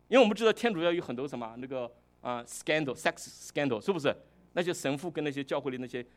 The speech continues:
小孩子干这种事情，呃，sex scandal 很多。然后他就讲，他说，他说同性恋不是罪了，not crime，maybe a sin。然后呢，他就谴责世界许多国家，因为在中国、在俄罗斯、在这些极权国家，他们是，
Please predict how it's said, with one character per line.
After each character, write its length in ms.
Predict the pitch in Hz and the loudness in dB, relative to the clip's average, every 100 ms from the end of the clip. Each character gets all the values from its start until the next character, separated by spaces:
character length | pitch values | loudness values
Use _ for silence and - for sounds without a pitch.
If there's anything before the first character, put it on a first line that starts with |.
| _ | _
小 180 | - 110 | -6 -4
孩 160 | 107 120 | -4 -4
子 180 | 151 120 - | -4 -6 -6
干 160 | 135 117 | -6 -4
这 120 | 120 | -4
种 120 | 120 | -6
事 160 | - 123 | -6 -10
情， 220 | - 107 _ _ _ _ | -10 -12 _ _ _ _
呃， 100 | 127 | -2
sex 340 | - 156 - | 0 -2 -4
scandal 240 | - 143 123 | 2 4 4
很 140 | 101 | 0
多。 220 | - 113 - _ _ _ | -4 -6 -10 _ _ _
然 100 | 170 | 2
后 0 | |
他 160 | 175 220 | 4 4
就 140 | 220 | 4
讲， 240 | - 143 139 | 4 2 4
他 140 | 190 | 2
说， 200 | 196 185 - _ | 2 0 -2 _
他 120 | - 226 | 4 4
说 80 | |
同 200 | 196 196 | 4 0
性 140 | 196 247 | 2 2
恋 100 | 190 | 2
不 120 | 202 | -2
是 100 | 180 | -8
罪 220 | 160 185 | -4 -2
了， 120 | 156 - _ - | -2 -4 _ 2
not 180 | 185 - | 2 2
crime，maybe 1200 | - 196 117 92 _ _ _ _ - 196 233 214 | 2 2 2 -2 _ _ _ _ 4 6 6 6
a 40 | 160 | 2
sin。 320 | - 165 90 - _ _ _ | 2 -2 -2 -10 _ _ _
然 20 | |
后 80 | 208 | 6
呢， 120 | 196 170 | 6 6
他 160 | 226 | 6
就 120 | 214 | 4
谴 440 | 202 - 175 139 120 | 4 4 6 6 6
责 240 | 151 175 - - - | 6 6 4 -8 -8
世 220 | - 208 | -6 2
界 160 | 196 | 2
许 180 | 202 - | 2 0
多 120 | 139 | -2
国 180 | 170 135 | 0 0
家， 160 | 131 127 | 2 2
因 100 | 175 | 2
为 80 | 180 | 2
在 160 | 180 | 2
中 300 | 165 208 214 | 4 2 2
国、 180 | 147 120 | 2 0
在 240 | 120 156 | 2 2
俄 160 | 135 131 | 4 4
罗 140 | 165 | 2
斯、 200 | 165 160 - - | 2 -2 -4 -2
在 140 | 170 | 0
这 80 | 160 | 0
些 160 | 160 151 | 0 0
极 160 | 165 | -2
权 200 | 180 151 | 0 0
国 120 | 139 135 | 0 2
家， 160 | 135 - - | 2 2 0
他 100 | - | 2
们 140 | 156 151 | 4 2
是， 200 | 151 | 0